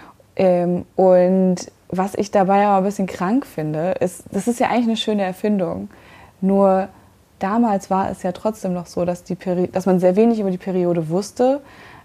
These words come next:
ähm, und dass man da auch sehr viel Mist sich reingeschoben hat. Also zum Beispiel unter anderem haben die ganz viele Tampons parfümiert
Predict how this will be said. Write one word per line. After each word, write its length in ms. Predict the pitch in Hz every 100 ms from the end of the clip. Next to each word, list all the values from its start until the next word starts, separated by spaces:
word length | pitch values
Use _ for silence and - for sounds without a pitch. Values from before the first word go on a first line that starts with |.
| _
ähm, 180 | 190 185
und 160 | 185 185
dass 180 | 190 226
man 140 | 214
da 100 | 190
auch 80 | 180
sehr 160 | -
viel 180 | 185 208
Mist 380 | 185 202 330 -
sich 220 | 180 -
reingeschoben 680 | 151 151 156 - 160 160 147
hat. 300 | - - - - - -
Also 240 | 185 185
zum 180 | 180 190
Beispiel 320 | 185 190 -
unter 220 | - 196 -
anderem 260 | 190 190
haben 140 | 185 185
die 80 |
ganz 180 | 180 190
viele 160 | - 190
Tampons 540 | - 202 196 185 - -
parfümiert 800 | 202 190 196 208 208 - -